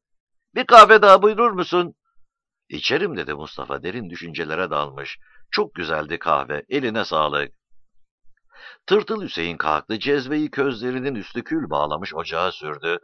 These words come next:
Gene geldi Mustafa'nın karşısına oturdu. "Mustafa Bey'im, bir de benim işim var. Dünyada bir İnegöllü Habib Usta, onun üstüne arabalara resim yapan, renk atan bir tek usta daha gelmedi dünyaya. Ben onun çırağıydım.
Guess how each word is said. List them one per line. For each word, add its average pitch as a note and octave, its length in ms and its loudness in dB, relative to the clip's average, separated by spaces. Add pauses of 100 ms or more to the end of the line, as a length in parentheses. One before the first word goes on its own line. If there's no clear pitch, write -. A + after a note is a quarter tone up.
(220)
Gene F3+ 220 0
geldi D3 320 0
Mustafa'nın B2 520 -4
karşısına F2+ 580 -4
oturdu. D2+ 560 -4 (680)
"Mustafa F3+ 460 6
Bey'im, G#2 300 4
bir G3 160 2
de D#3+ 140 6
benim D#3 240 2
işim B2+ 320 -2
var. F#2+ 240 4 (240)
Dünyada G#3 520 2
bir F#3+ 220 -6
İnegöllü B2 560 0
Habib G#2 400 2
Usta, F2+ 460 0
onun F#3 280 -4
üstüne A#2+ 280 -6
arabalara G2+ 680 0
resim A2 380 -4
yapan, E2+ 420 2 (320)
renk D#3 320 2
atan F#2+ 440 0
bir F#3 180 2
tek C#3 200 -2
usta B2+ 280 -4
daha A#2+ 200 2
gelmedi G2+ 580 -2
dünyaya. F2+ 600 -2 (440)
Ben A3 120 2
onun G#3 220 2
çırağıydım. C#3 760 2